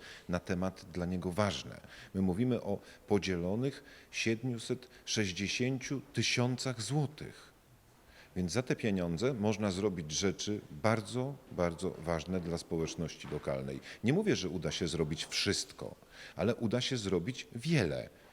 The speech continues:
Ale żeby to wiele sprawiało radość i było funkcjonalne, to do tego właśnie powołane są te spotkania,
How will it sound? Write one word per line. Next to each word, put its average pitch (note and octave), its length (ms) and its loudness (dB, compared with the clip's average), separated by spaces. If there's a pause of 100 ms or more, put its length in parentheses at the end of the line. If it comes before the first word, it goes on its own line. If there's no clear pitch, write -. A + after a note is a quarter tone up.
(340)
Ale F2 160 0
żeby G#2 240 2
to G2+ 140 2
wiele G2+ 360 4
sprawiało F#2 540 2
radość F2+ 460 2
i F#2 60 -2
było F#2+ 240 2
funkcjonalne, F2 880 0 (320)
to D3 100 -2
do D#3 120 2
tego D#3 340 4
właśnie D2 500 -2 (420)
powołane F#2+ 520 4
są A2 220 -2
te A2+ 100 -4
spotkania, A1+ 640 -6